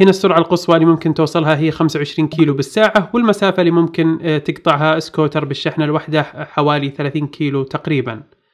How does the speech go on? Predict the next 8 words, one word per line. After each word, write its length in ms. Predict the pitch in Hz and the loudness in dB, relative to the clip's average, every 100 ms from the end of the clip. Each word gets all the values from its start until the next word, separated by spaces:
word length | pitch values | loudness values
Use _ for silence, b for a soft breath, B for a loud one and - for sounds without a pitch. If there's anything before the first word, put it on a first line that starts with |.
| _ _ _ | _ _ _
واللي 160 | 240 262 | -8 -4
لاحظته 440 | 220 214 214 196 | 0 0 0 0
أن 100 | 190 | 2
الشحن 300 | 180 196 185 | 2 0 0
ما 140 | 175 | 0
يخلص 380 | 165 - 180 170 | 0 0 0 0
بشكل 360 | 165 160 - 156 | -2 -4 -6 -6
سريع 320 | 170 165 165 | -2 2 2